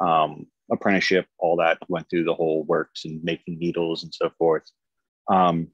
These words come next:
nineties, it was a, it was a great time. Um, but I tell everyone, if you really want to understand what this is, it's more like realism.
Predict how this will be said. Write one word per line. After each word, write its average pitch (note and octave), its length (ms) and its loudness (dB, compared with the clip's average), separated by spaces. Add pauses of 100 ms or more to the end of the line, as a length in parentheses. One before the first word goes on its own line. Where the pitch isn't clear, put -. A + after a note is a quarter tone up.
(100)
nineties, F#2+ 500 0
it F2+ 60 -8
was D#2+ 80 -8
a, E2 260 -4
it - 20 2
was E2+ 120 0
a E2+ 60 -2
great E2 200 0
time. E2+ 280 -2 (840)
Um, G2+ 560 4 (520)
but A#2 280 4 (400)
I C3+ 80 -2
tell E3 160 2
everyone, B2+ 260 2
if A2 140 -6
you G#2+ 100 -2
really B2 260 2
want A2 180 -4
to - 60 -8
understand F#2 480 -2
what F2+ 180 -2
this - 160 -4
is, - 120 -2
it's - 180 -4
more B2 160 6
like A2 200 4
realism. F#2 400 4